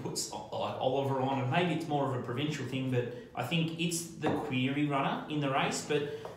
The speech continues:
I thought it's D-Day for a horse called I'm Telling Ya, um, Amy Johnson and Ash Yagi. Uh, it's, uh, it's, it's dropping back from listed to benchmark seventy-eight, which is probably its race.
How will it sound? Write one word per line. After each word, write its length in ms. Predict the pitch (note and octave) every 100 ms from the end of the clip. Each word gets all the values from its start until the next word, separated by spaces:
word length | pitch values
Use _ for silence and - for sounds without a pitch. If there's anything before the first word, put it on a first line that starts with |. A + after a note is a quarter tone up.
| -
I 80 | -
thought 220 | - G3+
it's 160 | A3 -
D-Day 460 | C3+ C#3 D3 C#3 B2+
for 120 | B2
a 60 | A#2+
horse 420 | C3 C#3 C3+ -
called 480 | - C#3+ B2 A#2+ -
I'm 220 | B2 B2
Telling 320 | A2+ A#2+ B2 C3
Ya, 220 | E3 - -
um, 500 | A#2 A#2 A#2+ A#2 A#2 - - - - - -
Amy 220 | B2+ B2+
Johnson 380 | B2 B2+ B2+ A#2+
and 100 | A#2
Ash 200 | A#2+ -
Yagi. 540 | A#2+ B2+ C3 C3+ - - -
Uh, 560 | - C3+ C3 C3 B2 - - - - - - - - - - -
it's, 260 | F3+ D#3+ -
uh, 400 | F3 E3+ E3+ -
it's, 140 | D#3+
it's 200 | C#3+ D3 -
dropping 240 | G#3+ E3
back 140 | C#3+ -
from 120 | C#3
listed 300 | D3 C#3 B2+
to 60 | C3
benchmark 480 | B2 C#3 C3+ B2+
seventy-eight, 480 | A#2+ C#3 B2 C3 C3
which 120 | C3
is 80 | -
probably 240 | - C#3 A#2+
its 100 | -
race. 520 | D3+ D#3+ E3 -